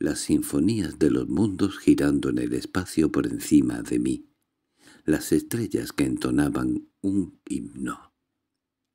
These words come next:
«Quizás sea el diablo», dije riendo a gritos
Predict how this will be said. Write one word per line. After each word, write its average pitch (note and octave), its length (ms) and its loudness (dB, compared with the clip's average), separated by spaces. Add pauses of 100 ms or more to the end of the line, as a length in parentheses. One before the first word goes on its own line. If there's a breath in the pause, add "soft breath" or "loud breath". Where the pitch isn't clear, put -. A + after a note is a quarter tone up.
(1200)
«Quizás - 380 -2
sea C2+ 240 -2
el B1 100 -10
diablo», C2 600 -2 (760 soft breath)
dije - 460 0
riendo C2 540 2
a A#1+ 40 -4
gritos C2+ 600 0